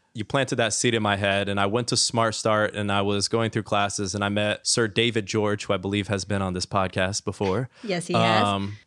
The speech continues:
Speaker 1: and I was like, "Hi, I wanna do film." And he's like, "Oh, this is what you have to do." And I guess, as my mom tells me, I don't remember this, she says I called her, and I was like, "I switched my major to film, and I'm not switching anymore."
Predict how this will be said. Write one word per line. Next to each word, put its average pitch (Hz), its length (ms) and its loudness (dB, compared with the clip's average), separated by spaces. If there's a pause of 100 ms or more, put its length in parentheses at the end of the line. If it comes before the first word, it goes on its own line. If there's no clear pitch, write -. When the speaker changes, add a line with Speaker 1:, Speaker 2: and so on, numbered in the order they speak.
(160)
Speaker 1:
and 107 640 4
I 117 60 4
was 117 120 2
like, 120 220 2
"Hi, 147 420 2
I 185 120 0
wanna 170 240 2
do 98 180 -2
film." 110 560 -2 (280)
And 110 60 0
he's 113 160 2
like, 113 260 2
"Oh, 165 160 2
this 131 120 0
is - 80 -8
what 143 120 -2
you 147 60 0
have 143 140 0
to - 80 -4
do." 143 360 0
And 107 160 0
I 110 80 4
guess, 127 560 0 (160)
as 107 320 0
my 113 140 2
mom 117 240 2
tells 110 260 0
me, 104 80 0
I 107 80 4
don't 113 120 2
remember 104 260 0
this, 101 240 -2
she 107 140 -4
says 113 240 0
I 104 100 2
called 120 380 0
her, 104 60 2
and 101 60 0
I 101 40 0
was 98 100 -2
like, 98 160 0
"I 92 40 -2
switched 123 280 -2
my 113 60 0
major 110 260 0
to 101 80 -2
film, 113 300 0
and 98 80 0
I'm 101 100 0
not 101 160 0
switching 101 340 -2
anymore." 95 380 -2